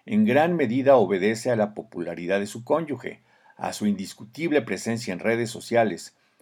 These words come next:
a sus ocurrencias y puntadas. Cuántos votos aportó para el triunfo de Samuel García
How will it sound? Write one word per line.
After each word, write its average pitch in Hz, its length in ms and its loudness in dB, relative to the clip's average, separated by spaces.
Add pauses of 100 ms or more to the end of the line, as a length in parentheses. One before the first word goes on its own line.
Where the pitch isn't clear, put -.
(160)
a 113 140 2
sus 110 240 -8
ocurrencias 127 800 -4
y 101 60 -4
puntadas. 87 720 -6 (800)
Cuántos 147 560 2
votos 135 360 2
aportó 107 540 -4
para 92 160 0
el 85 100 -6
triunfo 107 380 -4
de 80 80 -4
Samuel 98 360 -4
García 135 540 -4